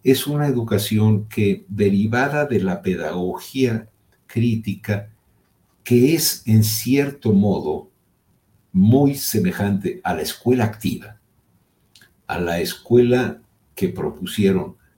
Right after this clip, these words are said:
por el lado, digamos, del, del, del espectro de la izquierda, la, eh, las propuestas de Paulo Freire, pero desde otras partes en las cuales está Freinet, está la, la, la maestra Montessori,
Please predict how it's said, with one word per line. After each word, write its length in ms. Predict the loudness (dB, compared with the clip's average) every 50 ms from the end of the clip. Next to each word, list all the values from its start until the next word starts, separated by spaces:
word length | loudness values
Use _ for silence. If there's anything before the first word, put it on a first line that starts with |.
| _ _ _
por 180 | -6 -4 -2
el 140 | -2 0 0
lado, 440 | 0 0 0 0 2 0 0 0 -2 -6
digamos, 680 | -8 -10 -8 -8 -8 -6 -6 -6 -8 -10 -12 -14 -20 _
del, 560 | -18 -14 -12 -10 -10 -8 -8 -10 -12 -12 -14
del, 340 | -12 -10 -10 -10 -10 -12 -18 -18
del 180 | -16 -14 -14 -14
espectro 560 | -14 -16 -10 _ -6 -6 -4 -4 -4 -4 -2
de 100 | -2 -2
la 100 | -2 -2
izquierda, 760 | -4 -6 -8 -12 -10 -4 -2 -2 -2 -2 -4 -8 -12 -14 -14 -16 _ _ _ _ _ _ _ _ _
la, 680 | -16 -12 -8 -6 -6 -4 -4 -4 -6 -8 -10 -14 -18 _ _ _ _ _ _ _ _ _ _ _ _ _ _ _ _ _ _ _ _ _ _ _
eh, 300 | -10 -10 -10 -10 -12 -12 -10
las 160 | -10 -10 -10
propuestas 440 | -10 -10 -2 0 0 0 0 0 -2
de 120 | -4 -6
Paulo 340 | -6 -6 -6 -6 -4 -6 -8
Freire, 580 | -8 -8 -6 -6 -4 -6 -6 -8 -10 -12 -14 -16 _ _ _ _ _ _ _ _ _
pero 200 | _ 4 4 4
desde 180 | 4 4 4 2
otras 320 | 2 2 0 -4 -4 -6
partes 540 | -4 -2 -2 0 0 0 -2 -2 -2 -2 -4
en 80 | -6 -6
las 140 | -8 -10
cuales 380 | -8 -4 -2 0 0 0 0 -2
está 240 | -2 -4 -4 -4 -6
Freinet, 600 | -4 -6 -8 -8 -8 -8 -6 -2 0 0 0 0
está 260 | -4 -8 -8 -6 -4
la, 140 | -4 -4 -4 -8 -10 -16 _ -20
la, 180 | -18 -18 -18 -18 -18 -20 _ _
la 460 | -16 -12 -10 -8 -8 -8 -10 -12 -16 _
maestra 320 | -20 -18 -18 -14 -10 -6
Montessori, 760 | -4 -4 -4 -4 -4 -6 -8 -8 -4 -6 -6 -6 -6 -12 -16